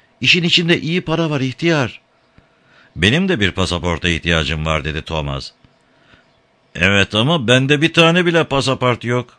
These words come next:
Pereira sonunda konuşmayı başarmıştı. Thomas büyük bir öfkeyle sordu. "Yok mu? Sana bıraktığım o pasaportları ne yaptın? Tam otuz yedi taneydi." "Altı hafta önceydi o dostum. Nasıl müşteri geldi bilemezsin.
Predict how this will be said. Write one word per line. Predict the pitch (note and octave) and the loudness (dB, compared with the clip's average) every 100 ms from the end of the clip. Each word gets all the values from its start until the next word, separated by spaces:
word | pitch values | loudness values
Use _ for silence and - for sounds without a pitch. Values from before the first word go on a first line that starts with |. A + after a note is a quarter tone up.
| - | -10
Pereira | D#2 D2+ F2 D#2+ | -6 -2 0 0
sonunda | - F2 D#2+ F2+ | -4 -4 -2 -4
konuşmayı | E2+ D#2+ C#2 F2 D#2 | -4 -6 -2 -2 -2
başarmıştı. | D#2+ E2 D#2+ D#2 D2 D2 C#2+ - - - - | -2 -2 -4 -4 -6 -6 -10 -12 -20 -16 -4
Thomas | B2+ D#3+ C#3 | -2 0 -2
büyük | G2 F#3 - | -2 -4 -4
bir | D3+ | -4
öfkeyle | C#3 - C3+ A2+ | -4 -4 -4 -4
sordu. | G#2+ F#2+ F2 D#2 D2 - _ _ _ _ - | -4 -4 -2 -4 -6 -8 _ _ _ _ -6
"Yok | D#2+ C#3+ - | 2 2 4
mu? | G#2+ D3 - | 0 0 -2
Sana | - G#2 A2+ | 0 2 4
bıraktığım | A#2+ - B2+ | 2 0 -4
o | B2+ | -2
pasaportları | C3+ C3+ C3+ D3 - E3 D#3+ | -2 0 0 -2 0 -2 0
ne | D3+ | 2
yaptın? | B2 - F#2+ D#2+ | 0 0 -6 -2
Tam | C3 D#3+ C#3 | 0 0 -2
otuz | - - D#3+ A#2 | -4 -2 -2 0
yedi | D3 F3 | -2 -2
taneydi." | D#3 C3+ G2 F#2 D#2+ E2+ D#2+ - _ _ _ _ _ _ _ _ - _ _ - | 0 0 2 2 2 0 -2 -8 _ _ _ _ _ _ _ _ -20 _ _ -2
"Altı | F#3 G3+ F3+ | 2 2 4
hafta | D#3+ G#2+ - | 2 2 0
önceydi | G#2+ G2+ G#2 F#2 G2+ F#2 G2 | 0 2 2 2 0 0 -4
o | F#2+ | -2
dostum. | B2+ B2+ - F#2 F2+ | 0 0 0 -2 -2
Nasıl | C#3+ D3+ D#3+ | 0 0 0
müşteri | C#3+ C#3 - C3+ C3+ | 0 0 0 0 2
geldi | B2+ A#2+ G#2+ G#2+ | 0 0 0 0
bilemezsin. | G#2+ A2 G2 F2 F2 E2+ | 2 2 0 0 -2 -2